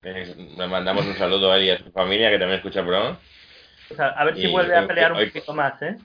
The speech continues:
Speaker 2: Que sale,
Speaker 1: Sí, anuncia,
Speaker 2: sale poco.
Speaker 1: precisamente ha hecho una pro-, ha, ha hecho una promo hoy que... que el show de Level One, que no sé cuándo será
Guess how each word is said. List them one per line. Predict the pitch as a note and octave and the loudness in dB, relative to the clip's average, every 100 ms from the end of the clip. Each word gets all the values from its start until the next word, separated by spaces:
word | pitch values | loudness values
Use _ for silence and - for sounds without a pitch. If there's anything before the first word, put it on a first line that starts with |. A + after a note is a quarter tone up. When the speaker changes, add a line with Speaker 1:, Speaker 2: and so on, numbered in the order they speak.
| _ _ | _ _
Speaker 2:
Que | - | -2
sale, | D3+ D3 | 0 4
Speaker 1:
Sí, | C3 D#3 | 6 8
anuncia, | D#3+ C#3+ - D3+ C3+ | 6 4 0 0 2
Speaker 2:
sale | C#3 | 2
poco. | - | 0
Speaker 1:
precisamente | B2+ C3+ D#3 D#3+ | -6 -2 -2 -2
ha | |
hecho | D#3+ | -4
una | D#3+ D#3 | -4 -4
pro-, | D3 - | -8 -10
ha, | - | -12
ha | B2+ | -10
hecho | C3+ | -4
una | D#3+ D3 | -6 -4
promo | D3 D3 | -4 -2
hoy | E3 F3 | -2 -2
que... | D#3 B2+ A2+ G#2 G2 F2 E2+ | -4 -2 -4 -6 -8 -10 -12
que | G#2 | -12
el | G2 | -12
show | G#2+ B2+ | -6 -4
de | |
Level | C3 B2+ A#2 | -2 -2 0
One, | A#2+ D3 | 0 0
que | A#2 | -2
no | G#2+ | -6
sé | G#2+ | -8
cuándo | G#2+ G2+ | -8 -6
será | G#2+ G#2 G2+ G2 F#2 | -2 0 2 0 -6